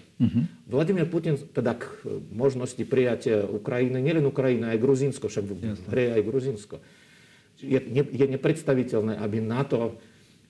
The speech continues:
Speaker 2: ktoré momentálne neuvažuje o prijatí Ukrajiny, aj z dôvodu, že Ukrajina, ho-, hovorí sa, že Ukrajina má územný spor. No, v skutočnosti to nie je územný spor, proste Rusko odobralo, násilím odobralo časť územia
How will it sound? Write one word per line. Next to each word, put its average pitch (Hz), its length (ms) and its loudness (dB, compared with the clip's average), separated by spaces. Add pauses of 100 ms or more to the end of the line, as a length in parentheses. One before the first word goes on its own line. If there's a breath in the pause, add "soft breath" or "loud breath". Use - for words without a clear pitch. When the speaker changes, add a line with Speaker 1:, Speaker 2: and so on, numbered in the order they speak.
(280)
Speaker 2:
ktoré 143 320 2
momentálne 139 960 2
neuvažuje 123 720 4
o 110 80 2
prijatí 123 400 0
Ukrajiny, 113 560 0
aj 147 160 2
z 123 80 0
dôvodu, 139 400 4
že 120 160 2
Ukrajina, 123 560 2
ho-, 131 240 2
hovorí 135 320 4
sa, 120 80 -4
že 117 160 0
Ukrajina 113 480 0
má 107 240 -2 (320 loud breath)
územný 127 480 0
spor. 113 380 -2
No, 87 100 -10
v - 60 -14
skutočnosti 147 640 0
to 120 80 0
nie 143 160 2
je 151 80 4
územný 147 380 4
spor, 143 340 2
proste 117 240 -6
Rusko 131 400 2
odobralo, 135 800 2
násilím 117 640 -2
odobralo 127 480 0
časť 127 400 -8
územia 107 480 2